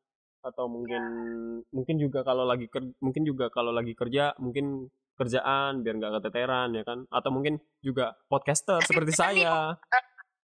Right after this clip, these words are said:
Speaker 2: tapi
Speaker 1: Nggak.
Speaker 2: bener nih, yang pengorbanan waktu itu aku ngalamin banget sih waktu kita campaign kemarin itu.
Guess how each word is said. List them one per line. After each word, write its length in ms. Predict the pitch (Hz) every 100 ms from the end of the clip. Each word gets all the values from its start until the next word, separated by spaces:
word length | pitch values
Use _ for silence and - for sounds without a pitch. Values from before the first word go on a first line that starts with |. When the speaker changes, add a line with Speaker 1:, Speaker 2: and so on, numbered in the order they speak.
| _ _ _ -
Speaker 2:
tapi 180 | 285 359
Speaker 1:
Nggak. 80 |
Speaker 2:
bener 200 | 330 320 339
nih, 100 | 359
yang 120 | 339
pengorbanan 480 | 285 277 269 247 247
waktu 220 | 240 -
itu 100 | 285
aku 180 | 330 330
ngalamin 420 | 330 294 254 240
banget 260 | 208 214 262
sih 160 | - 277
waktu 240 | 254 - -
kita 180 | - -
campaign 440 | 220 208 - 214
kemarin 380 | - 202 208 202
itu. 200 | -